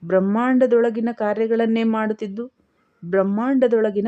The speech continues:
ಬದುಕನ್ನೇ ನಿರ್ವಹಿಸುತ್ತದೆ. ಹಾಗಿದ್ದಾಗ ಜೀವದ ಅಧ್ಯಯನಕ್ಕೆ ಈ ಪ್ರಕೃತಿ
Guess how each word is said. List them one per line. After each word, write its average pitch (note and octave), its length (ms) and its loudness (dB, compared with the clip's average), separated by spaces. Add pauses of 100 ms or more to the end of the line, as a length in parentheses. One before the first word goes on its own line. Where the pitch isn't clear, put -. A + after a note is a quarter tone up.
ಬದುಕನ್ನೇ F3+ 580 -4
ನಿರ್ವಹಿಸುತ್ತದೆ. F#3+ 1200 -6 (1120)
ಹಾಗಿದ್ದಾಗ D#3+ 540 -6 (840)
ಜೀವದ A#3+ 420 -2 (200)
ಅಧ್ಯಯನಕ್ಕೆ F3 920 -2 (540)
ಈ G#3+ 80 -4
ಪ್ರಕೃತಿ G3+ 880 -6